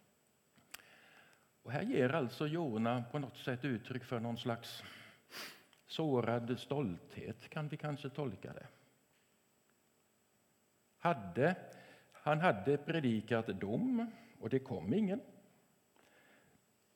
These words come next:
Om nåden överhuvudtaget hade funnits med i hans predikan, det, det vet vi inte, men i varje fall så hade den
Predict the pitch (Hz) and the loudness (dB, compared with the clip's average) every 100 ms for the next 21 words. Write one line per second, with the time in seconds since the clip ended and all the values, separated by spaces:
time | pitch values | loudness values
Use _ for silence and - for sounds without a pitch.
0 | _ _ - 147 160 156 139 143 143 143 | _ _ 4 8 10 10 10 10 8 8
1 | 143 156 120 92 196 226 175 165 165 160 | 10 8 6 6 8 8 6 4 4 4
2 | 160 156 151 143 135 139 135 131 - 139 | 4 4 4 6 6 6 4 2 0 2
3 | 123 110 113 110 110 113 - 123 127 95 | 4 4 4 4 4 2 2 4 4 2
4 | 107 160 165 123 127 131 139 143 104 92 | 0 0 0 2 4 4 4 4 4 2
5 | 101 202 131 139 147 139 131 131 110 | 0 2 2 0 2 2 2 2 0